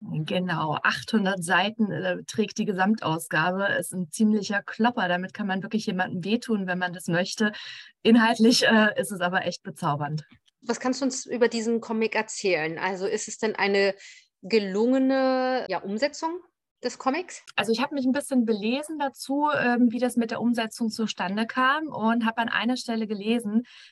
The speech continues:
Speaker 1: dass die beiden Macher des Comics, ähm, Brian Vaughan und, ähm, Cliff Chang,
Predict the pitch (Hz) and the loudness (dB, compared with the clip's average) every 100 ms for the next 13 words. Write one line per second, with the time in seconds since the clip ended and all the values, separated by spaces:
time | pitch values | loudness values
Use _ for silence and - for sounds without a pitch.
0 | - 208 196 202 - 202 208 208 202 202 | -6 0 0 -2 -8 -6 -2 2 2 2
1 | 185 196 220 294 302 262 240 - 226 277 | 0 0 -2 -2 -2 -4 -6 0 2 2
2 | 349 - - - 208 202 190 196 196 190 | 0 -8 -6 -2 -2 -2 0 2 2 0
3 | 165 175 226 302 311 220 214 214 214 220 | 0 2 2 0 -2 -2 -2 0 -2 -2
4 | 214 190 190 190 196 - - 226 220 - | -2 -2 -2 -6 -14 -12 0 0 0 -4
5 | - 196 247 | -2 0 0